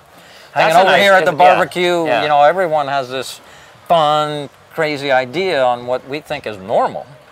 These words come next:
Speaker 1: which, you know, other cruise ships would think it's abnormal.
Speaker 2: Do you think it's weird that we have no alcohol on this trip and, and we're only eating celery and carrots?
Speaker 1: <laughs> I, that's what I'm doing, <laughs> to be quite honest. I don't, I don't drink alcohol, but I, uh,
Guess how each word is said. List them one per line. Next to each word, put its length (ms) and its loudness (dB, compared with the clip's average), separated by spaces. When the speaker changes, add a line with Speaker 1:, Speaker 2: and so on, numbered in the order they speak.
Speaker 1:
which, 440 -12
you 60 -16
know, 260 -6
other 200 -2
cruise 260 -10
ships 280 -10
would 160 -12
think 200 -10
it's 140 -18
abnormal. 400 0
Speaker 2:
Do 60 -6
you 80 0
think 200 -2
it's 160 -6
weird 280 0
that 160 0
we 140 -2
have 200 2
no 220 0
alcohol 560 0
on 160 -4
this 160 -8
trip 380 -2
and, 220 -8
and 260 -8
we're 100 -4
only 200 -6
eating 140 -14
celery 360 -2
and 80 -14
carrots? 440 -2
Speaker 1:
<laughs> 20 -4
I, 120 2
that's 220 2
what 120 4
I'm 160 4
doing, 320 0
<laughs> 80 -10
to 120 -10
be 100 -4
quite 260 -2
honest. 40 2
I 380 2
don't, 160 -2
I 100 2
don't 240 -2
drink 220 -4
alcohol, 440 2
but 160 -2
I, 240 -2
uh, 220 -2